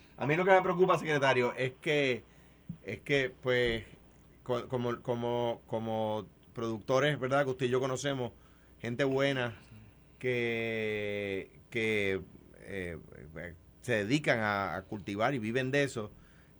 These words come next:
eh, pues van a vender menos productos cuando los, cuando continuemos, ¿verdad? Eh, eh, consumiendo plátano importado, que como usted, como usted bien señala,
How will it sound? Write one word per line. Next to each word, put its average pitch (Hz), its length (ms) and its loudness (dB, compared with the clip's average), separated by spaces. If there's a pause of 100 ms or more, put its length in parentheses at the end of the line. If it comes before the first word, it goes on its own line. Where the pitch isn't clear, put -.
(100)
eh, 110 520 -2
pues 104 220 -4
van 110 200 0
a 127 100 2
vender 139 300 0
menos 143 240 -2
productos 147 540 -4
cuando 110 440 -4
los, 107 220 -4 (340)
cuando 101 680 -4 (300)
continuemos, 120 800 -4 (140)
¿verdad? 107 380 -6 (540)
Eh, 104 440 0
eh, 95 640 -4 (140)
consumiendo 117 580 -2
plátano 120 340 0
importado, 139 460 0
que 143 100 -6
como 113 200 -2
usted, 113 240 -2
como 104 180 -6
usted 104 200 -4
bien 117 180 -2
señala, 131 560 0